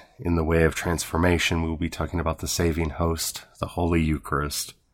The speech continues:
You can find this and all of our episodes over at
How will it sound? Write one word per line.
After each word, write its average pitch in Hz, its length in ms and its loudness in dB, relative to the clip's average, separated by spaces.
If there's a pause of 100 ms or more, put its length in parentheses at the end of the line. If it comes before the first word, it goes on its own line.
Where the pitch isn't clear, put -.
(2500)
You 98 100 8
can 92 100 8
find 90 420 8 (140)
this 107 320 8
and 95 160 2
all 85 160 6
of 85 100 2
our 90 120 4
episodes 98 460 -2
over 82 300 2
at 80 200 -4